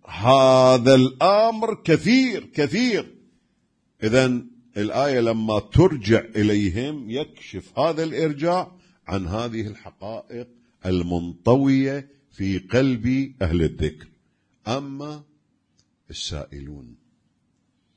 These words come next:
من هم السائل؟ ما عين، مطلق السائل،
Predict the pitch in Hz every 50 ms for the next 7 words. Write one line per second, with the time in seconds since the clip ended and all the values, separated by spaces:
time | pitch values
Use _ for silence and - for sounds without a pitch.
0 | _ _ _ _ _ _ _ _ _ _ _ _ _ _ _ _ _ _ _ 87
1 | 92 120 123 117 104 107 104 95 - - 98 87 80 78 80 92 110 113 110 98
2 | 90 85 80 78 76 - _ _ _ _ _ _ _ _ _ _ _ _ _ _
3 | _ _ _ _ _ _ _ _ _ 127 180 233 233 - - _ _ 139 147 151
4 | 143 - - - - 117 104 - - - 98 82 - - -